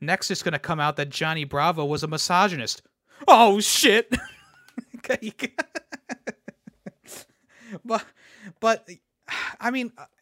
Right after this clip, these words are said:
am I really that worked up about it? Yes, I, I am. I, I think that this is a terrible casting choice, no matter what. No matter what, I think this is a terrible casting choice. And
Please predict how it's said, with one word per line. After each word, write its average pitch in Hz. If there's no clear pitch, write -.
am 262
I 311
really 226
that 185
worked 196
up 190
about 240
it? 294
Yes, -
I, 233
I 254
am. 302
I, 208
I 226
think 277
that 240
this 247
is 233
a 220
terrible 226
casting 202
choice, 110
no 151
matter 240
what. 196
No 196
matter 247
what, 254
I 151
think 208
this 208
is 180
a 190
terrible 220
casting 196
choice. 117
And 185